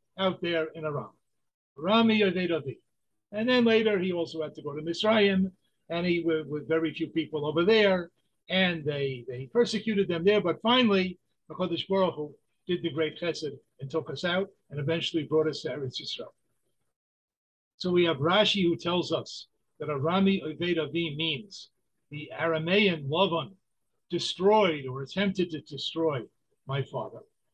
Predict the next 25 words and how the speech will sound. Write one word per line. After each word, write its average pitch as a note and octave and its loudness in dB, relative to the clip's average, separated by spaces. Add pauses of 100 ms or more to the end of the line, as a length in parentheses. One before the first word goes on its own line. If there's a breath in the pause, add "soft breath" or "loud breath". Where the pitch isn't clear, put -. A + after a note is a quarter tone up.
(640)
Even F#3+ 2
though F3 6
the D#3 6
verb E3 4
obeyed D3 0 (100)
doesn't D#3 -4
seem E3+ -6
to C#3 -8
fit, G3 2
Ibn C#3+ -8
Ezra D#3 -2
has C#3+ -4
a C3+ -10
very D3+ -4
good D#3 -4
point. G3 0 (1600)
When A#2+ -20
you - -20
say F3 0
something E3 0
is B2+ 0
lost, G3+ 6
it's - -10
not E3 -2
lost, D#3+ 2